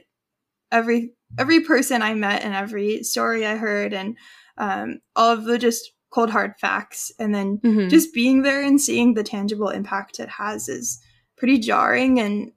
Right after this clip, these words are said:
Speaker 1: and really interesting, but also it feels like a place that climate change is so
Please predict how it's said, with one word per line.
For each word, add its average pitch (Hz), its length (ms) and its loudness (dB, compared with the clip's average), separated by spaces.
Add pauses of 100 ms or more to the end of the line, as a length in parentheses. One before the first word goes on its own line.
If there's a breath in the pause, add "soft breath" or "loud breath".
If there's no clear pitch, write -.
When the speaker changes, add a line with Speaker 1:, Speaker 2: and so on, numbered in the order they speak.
(160)
Speaker 1:
and 214 180 -2
really 214 320 -2
interesting, 285 800 0
but 233 120 2
also 220 640 0 (440)
it 226 120 2
feels 226 600 0
like 208 380 -4 (160)
a 233 80 2
place 214 580 -4
that - 300 -2 (880)
climate 254 280 6
change 254 200 8
is 233 200 0
so 233 540 2